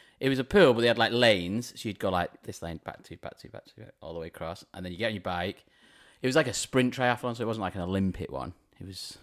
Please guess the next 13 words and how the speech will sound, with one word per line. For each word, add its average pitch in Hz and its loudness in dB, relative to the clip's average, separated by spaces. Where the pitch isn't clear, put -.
I - -20
think 123 -12
it 107 -6
was, 87 -6
like, 80 -6
a - -20
thousand 98 -2
meter 95 -6
swim, 85 -4
twenty 95 -2
K 85 -4
bike 80 -2
ride, 76 -6